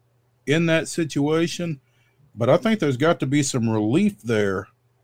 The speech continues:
along with whatever else. Because again, if Georgia doesn't win it this year,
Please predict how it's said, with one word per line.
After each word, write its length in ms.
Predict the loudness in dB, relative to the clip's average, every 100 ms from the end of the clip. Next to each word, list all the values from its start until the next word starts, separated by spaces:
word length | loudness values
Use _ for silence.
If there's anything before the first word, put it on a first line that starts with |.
| _ _ _ _ _ -2
along 360 | 0 0 0
with 140 | -2 -2
whatever 540 | -2 0 0 0 0
else. 280 | 0 -2 -8 _ -16
Because 240 | -12 -12
again, 480 | -12 -14 -4 -4 -6 _ _ _ _ _ _ -6
if 200 | -6 -6 -6 2
Georgia 280 | 2 4 0
doesn't 340 | 0 -4 0
win 180 | 0 0
it 140 | -2
this 280 | -2 -2 -2
year, 260 | -2 -2